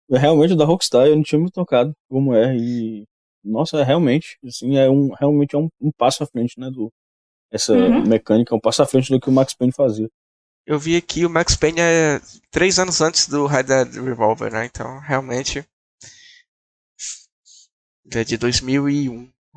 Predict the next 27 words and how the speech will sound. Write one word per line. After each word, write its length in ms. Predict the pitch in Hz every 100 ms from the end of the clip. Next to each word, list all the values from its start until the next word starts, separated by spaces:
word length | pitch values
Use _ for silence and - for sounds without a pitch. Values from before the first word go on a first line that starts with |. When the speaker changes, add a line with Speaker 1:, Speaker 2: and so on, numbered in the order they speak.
| 131 _ _ _ _ _
Speaker 3:
E, 640 | 120 127 117 117 117 -
enfim, 160 | 143 -
eu 100 | 160
lembro, 260 | 170 208 196 -
eu 80 |
lembrei 240 | 180 185 185
também 460 | - 180 156 180
do, 380 | 170 170 170 165
eu 60 | 143
não 80 | 156
sei 160 | -
se 60 | 151
vocês 220 | - 135
chegaram 360 | - 120 127 127
a 20 |
jogar, 500 | 120 110 113 131 156 139 -
e 120 | - 127
eu 40 |
também 240 | - 127
não 100 | 131
sei 180 | 139 135
se 160 | 127 135
isso 180 | 123 -
foi 140 | 131
uma 140 | 131
cópia 640 | 135 - 113 - 123 123 123 - - _
do, 200 | 113